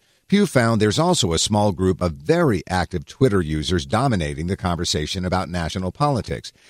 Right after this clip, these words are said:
and they all tend to be heavy news consumers and more polarized in their viewpoints. Only twenty-two percent of U S adults even have a Twitter account,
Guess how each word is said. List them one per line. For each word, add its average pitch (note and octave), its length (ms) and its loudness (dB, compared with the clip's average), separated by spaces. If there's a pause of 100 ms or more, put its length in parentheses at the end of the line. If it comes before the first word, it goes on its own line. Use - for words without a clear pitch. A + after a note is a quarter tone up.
(100)
and A#2 160 4
they A2 200 4
all G3 260 2
tend F2 340 -2
to F#2+ 80 -2
be E2+ 180 2
heavy C#3+ 360 2
news D#3 380 4
consumers E2+ 760 -2
and G2 180 0
more G2+ 200 2
polarized D#2+ 760 0
in F#2 120 0
their G#2 160 2
viewpoints. F2+ 680 -2 (600)
Only A3 260 4
twenty-two F3 500 2
percent A2+ 360 2
of D#2 100 -2
U G#2+ 160 2
S F#2+ 120 2
adults F2+ 320 0
even G#2 240 0
have D#3+ 280 0
a A#2 60 2
Twitter D2+ 380 -4
account, C2+ 360 -6